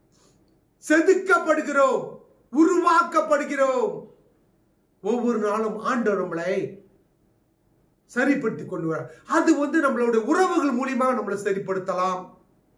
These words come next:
சீர்படுத்தலாம். அதை ஏற்றுக்கொள்ளும். ஆண்டவர் என் பிள்ளைகளை வச்சு நிறைய காரியங்கள் கத்து கொடுத்திருக்கிறார். என் பிள்ளைகளுடைய, என் மூணு பொம்பளை பிள்ளைங்களை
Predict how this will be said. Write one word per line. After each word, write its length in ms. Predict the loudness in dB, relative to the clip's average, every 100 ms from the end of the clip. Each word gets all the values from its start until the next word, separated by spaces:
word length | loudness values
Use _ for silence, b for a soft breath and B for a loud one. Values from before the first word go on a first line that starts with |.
| _ _ _ _ _ _ _ _ _ _ -8
சீர்படுத்தலாம். 680 | -6 -6 -8 -10 -10 -12 -14 _ _ _ _ _ _ _ _ _ _
அதை 240 | -8 -2 -2 0
ஏற்றுக்கொள்ளும். 680 | 0 0 -2 -2 -2 -4 -12 0
ஆண்டவர் 340 | 2 2 0
என் 160 | -2 -2
பிள்ளைகளை 360 | 0 2 4
வச்சு 560 | 2 0 -4 -2 -4 -4
நிறைய 360 | -2 0 2 0
காரியங்கள் 540 | 0 0 -2 -6 -6
கத்து 100 | -8
கொடுத்திருக்கிறார். 640 | -8 -8 -10 -10 -12 -14 -20 _ _ _ _ _ _ _
என் 180 | -2 -2
பிள்ளைகளுடைய, 920 | 2 4 6 6 4 2 0 0 -2 -6 -20 _ _ _ _ _ _ _ _ _ _ _ -6
என் 240 | -2 0
மூணு 320 | 4 4 4
பொம்பளை 420 | 4 2 2 0 2
பிள்ளைங்களை 680 | 0 0 0 0 -2 -6